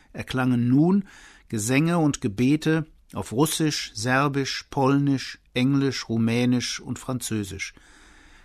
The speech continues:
Die Sprachen der ehemaligen Erzfeinde erfüllten die Kirche im Geist der Versöhnung, verbunden mit der Bitte um Frieden, ein großer Moment.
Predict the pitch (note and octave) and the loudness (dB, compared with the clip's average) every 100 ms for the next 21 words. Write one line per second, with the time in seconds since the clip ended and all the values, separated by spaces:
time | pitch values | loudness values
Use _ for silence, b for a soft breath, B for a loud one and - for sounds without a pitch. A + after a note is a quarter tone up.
0 | - C3+ - C3+ F3 F#3 F#3+ D3+ B2+ F3+ | -4 -4 2 4 4 4 2 2 4 4
1 | F#3 D#3 D3+ C3+ C#3 C3+ D#3 - - B2+ | 4 4 4 2 0 0 -2 -2 -4 -2
2 | A#2 B2+ C3+ B2 - D3 E3+ F3 C#3+ A#2+ | -2 -2 -4 -6 -4 0 0 0 -2 -4
3 | - C#3 D#3+ D#3+ C#3 B2 A#2 A#2+ C3+ - | -2 0 0 -2 -2 -2 -2 -2 -2 -4
4 | C3+ - A#2 A#2+ C3 A2+ A2 C#3+ B B | -6 -6 -4 0 0 0 -4 -8 B B
5 | B B - A2 C3 D#3 F#3 F3 D#3 C#3+ | B B -6 0 4 4 4 2 0 0
6 | A#2+ G#2 B2 D3 - A2 - B2+ C3 C3 | -2 -2 -2 -4 -4 -6 -6 -4 -2 -2
7 | D3+ - b b - A#2 G#2+ B2 B2 B2+ | -4 -6 b b -4 -4 0 -2 -2 0
8 | B2+ A#2+ G2+ F#2 - | 0 0 -2 -6 -14